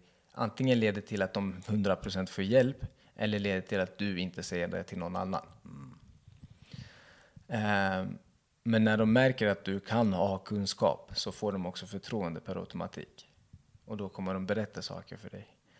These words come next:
Och när de berättar saker för dig är det akut och du måste agu-, agera kring det, då har vi ju socialtjänsterna. Och då hänger det väldigt mycket på att den socialtjänst du vänder dig till har kunskap och förståelse.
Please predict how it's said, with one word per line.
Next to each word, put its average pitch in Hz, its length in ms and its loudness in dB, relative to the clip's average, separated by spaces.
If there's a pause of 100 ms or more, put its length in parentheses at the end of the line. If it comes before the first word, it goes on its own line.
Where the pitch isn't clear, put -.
(140)
Och 123 100 -2
när 110 120 4
de 107 140 2
berättar 113 380 2
saker 92 340 -2
för - 160 -10
dig 98 260 -2
är 107 120 0
det 110 160 0
akut - 640 -4 (600)
och 107 160 -4
du 104 160 -2
måste 98 300 -2
agu-, 107 340 0
agera 110 400 2
kring 95 300 -6
det, 92 200 0 (100)
då 117 140 -2
har 104 100 2
vi 95 120 -2
ju 98 80 -4
socialtjänsterna. 98 840 -2 (920)
Och 123 80 -6
då 117 80 2
hänger 113 340 6
det 101 80 4
väldigt 95 320 0
mycket 92 480 -4
på 92 180 2
att - 160 -4
den 98 220 2
socialtjänst 92 760 0
du 98 100 -2
vänder 107 340 4
dig 90 100 0
till 92 280 -4
har 87 240 -2
kunskap 92 600 0
och 92 80 -6
förståelse. - 640 -4